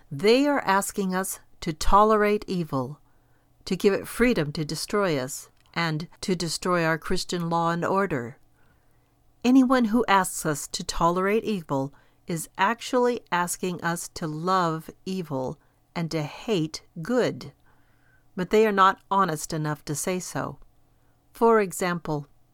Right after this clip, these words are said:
one writer who recently wrote a book pleading for love and toleration for homosexuals, child molesters, and every other kind of pervert, spoke of the Bible and Christianity with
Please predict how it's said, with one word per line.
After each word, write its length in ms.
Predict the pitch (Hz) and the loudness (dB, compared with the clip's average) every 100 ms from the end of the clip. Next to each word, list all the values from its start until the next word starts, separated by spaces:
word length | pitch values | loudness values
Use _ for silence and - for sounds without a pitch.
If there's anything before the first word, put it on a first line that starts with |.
| _ _ _ _ _ - | _ _ _ _ _ 0
one 200 | 240 226 | 4 4
writer 320 | 202 185 165 | 4 2 0
who 180 | 156 180 | 0 0
recently 600 | 175 233 - 233 - 190 | 2 2 0 -4 -4 -4
wrote 280 | 175 185 196 | 0 2 2
a 40 | |
book 440 | 180 202 165 - - _ _ - | 0 0 0 -4 -20 _ _ -12
pleading 640 | - 240 214 170 147 151 143 | -2 0 0 -2 -2 -4 -6
for 180 | - 160 | -4 -2
love 420 | 160 170 151 151 | 0 0 -2 -2
and 160 | 156 | -4
toleration 840 | 151 180 175 160 160 165 - 135 135 | -4 -2 0 0 0 -2 -4 -6 -6
for 280 | - 160 156 | -4 -2 -2
homosexuals, 920 | 151 196 190 - 185 - 160 151 151 - - _ _ _ | -4 -4 -4 -4 -8 -8 -8 -6 -8 -12 -20 _ _ _
child 480 | - 214 208 180 165 | -2 2 4 4 2
molesters, 720 | 151 151 147 - 156 143 147 - - | 0 0 -2 -2 -4 -4 -8 -20 -12
and 160 | - 185 - | -8 -6 0
every 320 | 240 226 - | 2 2 0
other 220 | 190 196 | -2 -4
kind 320 | - 180 175 | -4 -4 -2
of 160 | 151 - | -4 -4
pervert, 580 | - 180 151 135 - - _ _ _ _ | -4 -2 0 -2 -4 -12 _ _ _ _
spoke 380 | - - 254 262 | -18 2 2 2
of 100 | 254 | -2
the 100 | 202 | -2
Bible 520 | 175 170 156 160 165 | 0 2 2 -2 -4
and 180 | - 160 | -4 -6
Christianity 920 | - 180 - 175 165 151 143 160 156 - | -4 -4 -4 -4 -2 -2 -4 -4 -4 -6
with 300 | 165 156 | -4 -4